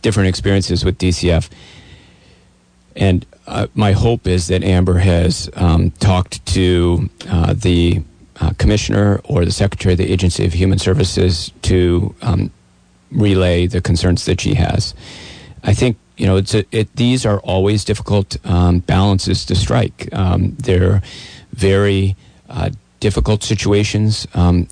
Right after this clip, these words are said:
when you're trying to determine, uh, child welfare.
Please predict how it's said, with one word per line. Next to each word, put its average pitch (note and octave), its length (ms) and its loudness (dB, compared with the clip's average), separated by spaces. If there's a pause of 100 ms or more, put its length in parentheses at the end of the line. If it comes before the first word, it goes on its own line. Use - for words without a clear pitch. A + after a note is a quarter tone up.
when F2+ 380 2
you're F2+ 200 2
trying F#2 400 0
to F2+ 520 0
determine, F#2+ 720 2
uh, F2+ 180 0
child F#2 340 0
welfare. G#2 540 0